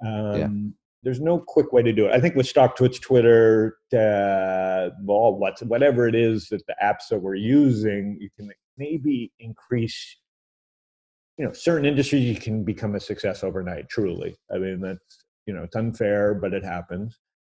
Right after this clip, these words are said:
Speaker 1: Uh, it's just not normal. Um, but there's no such thing as an overnight success, but this, spe-,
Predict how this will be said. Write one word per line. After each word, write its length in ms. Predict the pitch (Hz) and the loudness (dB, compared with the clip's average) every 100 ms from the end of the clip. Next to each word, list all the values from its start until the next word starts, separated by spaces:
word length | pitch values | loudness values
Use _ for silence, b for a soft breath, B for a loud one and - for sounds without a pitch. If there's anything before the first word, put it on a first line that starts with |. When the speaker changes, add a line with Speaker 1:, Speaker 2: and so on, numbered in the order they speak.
| _ | _
Speaker 1:
Uh, 540 | 113 110 104 101 98 95 | -8 -6 -4 -4 -6 -8
it's 120 | - | -10
just 160 | 113 107 | -10 -8
not 160 | 95 | -8
normal. 580 | 98 101 95 95 92 101 _ _ _ _ - | -6 -4 -4 -6 -6 -8 _ _ _ _ -10
Um, 680 | 104 104 98 95 98 101 107 | -8 -6 -4 -4 -6 -6 -2
but 200 | 127 - | -2 0
there's 180 | 175 147 | -2 0
no 100 | 180 | -2
such 320 | - 120 - | -2 -4 -2
thing 100 | 117 | -4
as 120 | 104 | -4
an 80 | 104 | -2
overnight 400 | 107 104 95 95 | -2 -2 -4 -10
success, 420 | - - 127 107 - | -14 -4 -2 -2 -6
but 100 | 107 135 | -4 0
this, 300 | 123 - - | 0 -2 -16
spe-, 340 | - - | -18 -16